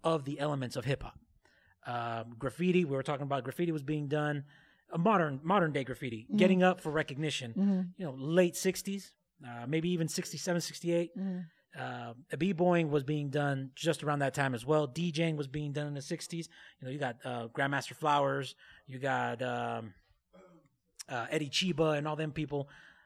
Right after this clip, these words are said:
Speaker 1: Disco, they're playing disco, but they played a big part in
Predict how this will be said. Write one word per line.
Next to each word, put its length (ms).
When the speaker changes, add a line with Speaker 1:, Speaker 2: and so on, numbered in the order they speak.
Speaker 1:
Disco, 520
they're 180
playing 240
disco, 380
but 180
they 140
played 220
a 60
big 260
part 360
in 460